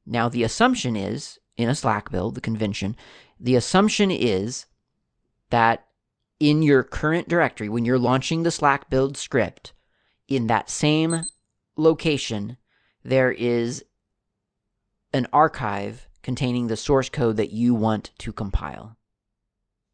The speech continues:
Now, if that's not true, then, then the user is, is in error. The user has not set up their environment correctly.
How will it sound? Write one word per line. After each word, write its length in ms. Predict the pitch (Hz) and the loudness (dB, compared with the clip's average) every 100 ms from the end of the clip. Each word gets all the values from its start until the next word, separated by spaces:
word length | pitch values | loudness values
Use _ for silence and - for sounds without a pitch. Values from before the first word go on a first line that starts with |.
| _ _ _ | _ _ _
Now, 140 | 107 95 | -10 -8
if 180 | 101 | -8
that's 320 | - 120 - 135 | -4 -4 -4 -2
not 260 | 131 104 _ _ _ _ _ _ | -2 -2 _ _ _ _ _ _
true, 600 | - - 190 139 101 117 - _ _ _ _ _ _ _ _ _ _ _ _ _ _ _ _ _ _ _ _ | -12 0 2 4 2 -4 -10 _ _ _ _ _ _ _ _ _ _ _ _ _ _ _ _ _ _ _ _
then, 500 | - 117 131 113 113 | -20 -6 -4 -4 -2
then 180 | 131 120 | -2 0
the 80 | 107 | -2
user 460 | 117 131 120 117 | 2 2 4 0
is, 440 | 104 107 104 101 - | -2 -4 -4 -6 -10
is 180 | - 104 | -8 -6
in 160 | 107 101 | -6 -6
error. 360 | 101 92 104 117 | -6 -6 -8 -8
The 80 | 110 | -4
user 300 | 113 120 117 | -2 -2 -2
has 180 | 110 107 | -4 -2
not 200 | 117 - | -2 -4
set 220 | - 117 | -4 0
up 160 | 110 - | 0 0
their 180 | 113 | 0
environment 680 | 101 107 107 104 104 101 - | 0 0 -2 -2 -2 -4 -6
correctly. 640 | - 107 98 - 95 107 | -4 -2 -2 -4 -10 -10